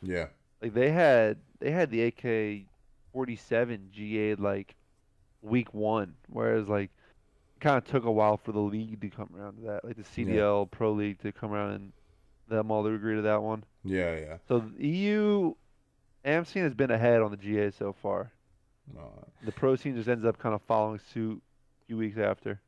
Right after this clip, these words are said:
Speaker 1: Yeah, yeah. I mean, speaking of metas switching in and out and things changing, obviously we've seen the addition of, um, Express S and D and is it Apocalypse, I wanna say, Hardpoint today?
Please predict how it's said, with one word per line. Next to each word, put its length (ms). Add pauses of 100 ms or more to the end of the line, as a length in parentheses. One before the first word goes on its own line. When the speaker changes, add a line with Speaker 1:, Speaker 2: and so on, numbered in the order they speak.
Speaker 1:
Yeah, 320
yeah. 300
I 60
mean, 120
speaking 440
of 200
metas 420
switching 380
in 100
and 80
out 220
and 160
things 260
changing, 440
obviously 280
we've 140
seen 160
the 120
addition 340
of, 180
um, 460 (380)
Express 460
S 220
and 180
D 460
and 200
is 120
it 60
Apocalypse, 600
I 60
wanna 160
say, 180
Hardpoint 540
today? 300